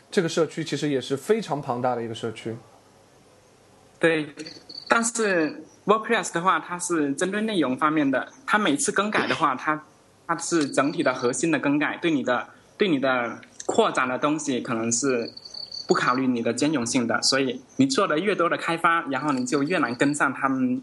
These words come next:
Speaker 2: 他们的核心的改变了。
Speaker 1: OK，这也可能也是其中的一些缘由，你会迁移到这个 Ruby on Rails 这边来。
Speaker 2: 对，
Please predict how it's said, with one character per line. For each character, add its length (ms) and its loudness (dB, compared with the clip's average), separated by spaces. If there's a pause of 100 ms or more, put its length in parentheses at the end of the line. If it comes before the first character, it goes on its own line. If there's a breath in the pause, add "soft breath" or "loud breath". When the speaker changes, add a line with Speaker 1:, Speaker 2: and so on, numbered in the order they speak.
Speaker 2:
他 140 0
们 160 4
的 300 0 (240 loud breath)
核 160 2
心 180 2
的 80 0
改 160 0
变 180 0
了。 160 -6 (140)
Speaker 1:
OK， 380 -2 (960 loud breath)
这 120 6
也 200 0 (240)
可 100 0
能 140 2
也 100 0
是 180 -2
其 160 -2
中 120 0
的 80 2
一 100 -2
些 220 0
缘 240 2
由， 240 2
你 120 -6
会 220 0
迁 260 -4
移 80 -2
到 380 0 (480 loud breath)
这 120 2
个 360 0 (280)
Ruby 200 2
on 120 -2
Rails 280 0
这 100 -4
边 140 -4
来。 240 -10 (680)
Speaker 2:
对， 260 2